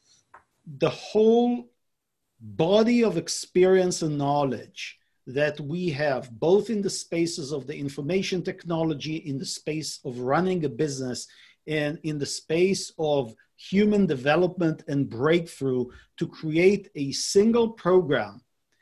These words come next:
that is a leadership program that is specifically geared to managed service, services provider, both owners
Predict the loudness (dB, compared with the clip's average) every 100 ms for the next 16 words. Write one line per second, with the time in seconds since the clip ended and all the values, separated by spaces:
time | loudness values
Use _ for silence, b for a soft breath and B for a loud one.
0 | _ _ 0 0 -2 0 2 0 -2 -2
1 | 0 2 2 2 0 0 -4 -2 2 2
2 | 4 2 2 0 0 -2 -4 -4 -2 -8
3 | _ -8 -6 -4 -4 -2 -6 -4 -4 -4
4 | -6 -2 4 6 4 0 -4 -2 0 2
5 | 2 2 -2 -6 -4 -2 0 -2 -6 _
6 | _ -10 -4 -2 -2 -6 -10 -6 -6 2
7 | 2 4 2 2 0 B B -2 2 2
8 | 2 -14 _ _ 4 6 6 4 0 -2